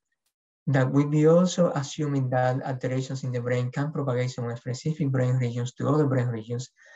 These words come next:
plus that any change in a given biological factor will be a function or will be depending of external inputs,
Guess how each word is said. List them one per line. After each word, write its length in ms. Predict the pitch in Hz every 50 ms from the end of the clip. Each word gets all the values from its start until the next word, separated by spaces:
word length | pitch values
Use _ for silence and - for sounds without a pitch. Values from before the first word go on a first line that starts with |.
| - - - _ _ -
plus 480 | - 165 156 156 160 175 170 - - - _ _ _ _ _ _ _ _ _ _ _ _ _ - - _ _ -
that 300 | 147 143 143 135 131 135
any 340 | - 151 147 151 151 151 156 156 156 - _ _
change 400 | - - 165 147 147 151 - -
in 60 | 127
a 120 | 123 120
given 220 | 120 131 135 131 127
biological 460 | 123 123 123 127 127 123 117 123 120
factor 420 | 123 - 127 120 117 - - 123 - _ _ _ _ _ _ _
will 160 | - 147 143
be 220 | 135 135 139 139 135
a 60 | 131
function 400 | 131 - 160 160 160 160 - 120
or 100 | 117 117
will 140 | 120 127 127
be 120 | 123 127 120
depending 560 | 120 117 117 - 143 139 127 113 110 113 120 - _ _ _ _ _ _ _ -
of 260 | 151 143 139 143 139 - -
external 380 | 143 135 - - 151 147 143
inputs, 400 | 131 127 123 120 - 135 127 -